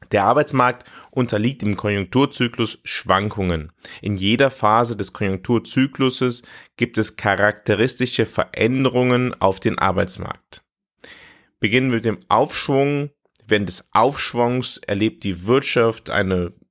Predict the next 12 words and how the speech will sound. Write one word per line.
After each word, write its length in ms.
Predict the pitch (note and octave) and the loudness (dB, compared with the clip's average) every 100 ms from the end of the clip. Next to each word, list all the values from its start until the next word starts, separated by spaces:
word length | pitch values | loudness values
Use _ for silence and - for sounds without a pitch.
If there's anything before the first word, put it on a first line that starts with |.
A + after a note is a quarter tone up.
| _ | _
Zunahme 600 | - - D#3+ D3+ C3+ C3 | -2 2 4 4 4 2
der 180 | A2 G2 | 2 0
wirtschaftlichen 560 | A#2 A#2+ - A2+ A2+ | -2 -2 -4 -6 -4
Aktivitäten. 920 | C2 - - F2+ F#2 - F2+ F2+ D#2+ E2 - - | -4 -4 -8 -8 -6 -4 -4 -4 -10 -14 -18 -10
Unternehmen 760 | - C3 B2 G#2+ A#2 B2+ A#2+ G#2 | -2 0 2 2 4 4 2 0
wachsen, 540 | G#2+ - - A2 G#2 | -2 -2 -4 -4 -4
investieren 880 | - A2 A2 - - C3 B2 A2+ A2 | -2 -2 -2 -4 -6 0 2 2 -2
und 100 | G2+ | -6
stellen 400 | - A#2+ A#2 G#2+ | -2 0 2 2
mehr 180 | G#2+ G#2+ | 0 0
Arbeitskräfte 720 | G2 G#2 G#2+ - F#2+ - E2+ | 2 2 0 -2 -4 -2 -4
ein, 320 | F#2 F2+ F2 | -4 -6 -10